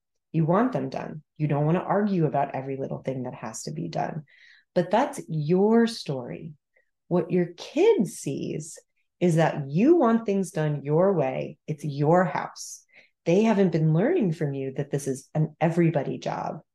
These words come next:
and an everybody space. They've been learning that these are things that you care about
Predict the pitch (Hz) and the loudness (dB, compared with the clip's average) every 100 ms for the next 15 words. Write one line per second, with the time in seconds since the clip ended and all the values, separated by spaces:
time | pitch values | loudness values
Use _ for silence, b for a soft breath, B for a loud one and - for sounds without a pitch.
0 | - 147 151 - - 190 175 170 147 - | -4 0 0 -2 2 2 4 2 2 -4
1 | 127 - - - - - - B B B | -8 -10 -8 -8 -10 -16 -18 B B B
2 | B _ 156 202 202 208 185 156 143 139 | B _ 4 4 4 4 6 4 2 -2
3 | 139 139 - 165 185 170 143 143 139 135 | -2 -4 -4 2 4 4 0 -2 -6 -6
4 | 139 - 143 131 170 214 214 151 131 123 | -8 -10 -10 0 2 2 0 -2 -2 -2
5 | 135 139 - | -2 -2 -4